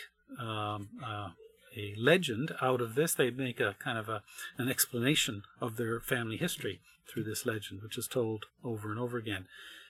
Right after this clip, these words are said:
The, the legend gets reused all the time for lots of different purposes. So the, the famous journalist, organi-, uh, union organizer and politician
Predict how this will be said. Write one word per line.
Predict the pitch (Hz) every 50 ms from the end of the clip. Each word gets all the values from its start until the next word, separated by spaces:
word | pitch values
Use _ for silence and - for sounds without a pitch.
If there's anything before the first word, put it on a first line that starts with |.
| _ _ _
The, | - 156 156 156 151 147 - - _ _
the | - 151 156 156
legend | 156 165 196 240 220 - 170 131 127 156 180 - - _ _ _ _ _ - 143 117
gets | - 175 190 - - - - - - _ _ _ -
reused | 131 135 156 160 156 143 143 160 170 165 135 -
all | 143 123 123 123
the | 123
time | - - 196 180 156
for | - - 123
lots | 117 127 123 - -
of | - 135
different | - 113 - - -
purposes. | - 165 156 - - - - 101 110 120 151 - -
So | - - 135 123 123 127 127 123 123 127 131 123
the, | 120 120 117 120 - -
the | - 117
famous | - - 160 151 151 151 143 131 - - - - - - - - - - - - - - - -
journalist, | - - 135 135 139 139 135 135 127 - - - - - - - - - _ _ _ - - -
organi-, | - 123 127 131 131 131 127 123 131 -
uh, | 117 110 107 107
union | 113 117 131 143 147 143 135
organizer | 131 127 123 131 127 123 123 123 120 107 120 120
and | 113 107 104 - -
politician | - 139 135 135 123 - - 135 - - - 123 120